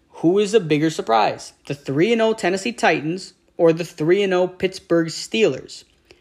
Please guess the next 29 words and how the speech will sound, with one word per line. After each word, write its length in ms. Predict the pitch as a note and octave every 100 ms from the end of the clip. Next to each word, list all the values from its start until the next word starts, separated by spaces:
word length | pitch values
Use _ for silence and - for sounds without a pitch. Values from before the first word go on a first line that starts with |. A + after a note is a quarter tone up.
| _ _ _ _
This 200 | E3+ F3
ended 420 | D#3+ D#3+ E3 -
in 200 | - D#3
a 100 | D3+
tie. 440 | C#3+ - B2+ - - _ _ _ -
Nine 400 | C#3 D3+ G#3 A3
votes 320 | F#3 G3 G3
apiece. 680 | E3+ - F#3 F#3+ F#3+ - - _ _ _ _ _ _ _ _ _ _
I, 600 | E3 G3 E3+ C3+ C3 D#3+ - _ _ _ _ _ _ _ -
I, 100 | F3 -
I 200 | - C4
honestly 340 | G4+ F#4 - D4+
agree 220 | G#3 C#4
with 100 | G#3+
that 160 | B2+
because 260 | D3 G3+ G#3+ -
I, 240 | F#3+ G#3+ A3
I 140 | G3+
don't 360 | E3+ G#3+ C#4 C4+
think, 240 | A#3+ A#3 _ _ _ -
I'm 320 | D#3 F#3+ A#3+
gonna 140 | C#4 C#4+
say 180 | B3+
Tennessee 580 | A#3+ - G#3 G3+ - F3+
is 100 | F3
a 40 | D#3
little 280 | C#3+ D#3+
more 200 | D#3+ D#3
surprising 680 | D3+ D3 C3+ C3 C#3 E3+ G3+